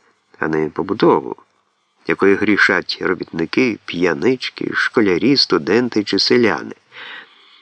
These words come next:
Ваші батьки цього також не знають. Коли ми хапали людей сонними, піднімали з теплих ліжок, забирали чоловіків від дружин, нічого не пояснюючи,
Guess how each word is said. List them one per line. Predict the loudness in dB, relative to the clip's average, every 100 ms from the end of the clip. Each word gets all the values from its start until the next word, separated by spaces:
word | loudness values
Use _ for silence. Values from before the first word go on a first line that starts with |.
| _
Ваші | -2 0 2 2
батьки | 2 2 2 2
цього | 4 2 2
також | 0 0 2 2 2
не | 0
знають. | 0 -4 -6 -6 -10 _ -10 -10 -2
Коли | 2 4
ми | 4
хапали | 2 0 0 2 2
людей | 0 0 2 2 2
сонними, | 2 2 2 2 0 -2 -4 -6 -6
піднімали | -4 0 2 2 2 2
з | 0
теплих | -2 0 0 0 -2
ліжок, | -2 -2 -2 -4 -8 -14 -20 _ -20 -20 _ _ -4
забирали | 0 2 2 4 2
чоловіків | 0 0 2 2 0 2 2
від | 0 -2 -2 0
дружин, | 2 2 2 2 0 -8 _ _ _ _ _ _ -4
нічого | -2 2 0 0
не |
пояснюючи, | -2 -2 0 0 0 -2 -4 -4 -8